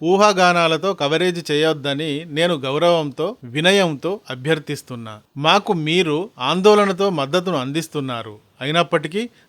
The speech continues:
జరిగిన సంఘటనను పరిశీలించాల్సిన అవసరం, లోతుగా పరిశీలించాల్సిన అవసరం చాలా ఉన్నందున, ఇలా మాటలు చెప్పడం వల్ల అది మా భద్రతకు ప్రమాదం కలిగించేదిగా ఉంటుంది కాబట్టి,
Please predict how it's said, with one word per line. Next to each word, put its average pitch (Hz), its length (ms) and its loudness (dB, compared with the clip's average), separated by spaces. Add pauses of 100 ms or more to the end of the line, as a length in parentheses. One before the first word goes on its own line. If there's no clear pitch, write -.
(120)
జరిగిన 185 360 2
సంఘటనను 185 640 0
పరిశీలించాల్సిన 170 920 0
అవసరం, 135 540 -4 (300)
లోతుగా 196 520 2
పరిశీలించాల్సిన 165 880 -2
అవసరం 156 500 -6
చాలా 151 340 2
ఉన్నందున, 135 600 -6 (220)
ఇలా 202 260 8
మాటలు 180 480 4
చెప్పడం 175 340 0
వల్ల 175 220 4
అది 160 300 4
మా 170 160 0
భద్రతకు 170 560 -2
ప్రమాదం 165 540 2
కలిగించేదిగా 160 760 -2
ఉంటుంది 131 480 -6
కాబట్టి, 123 640 -6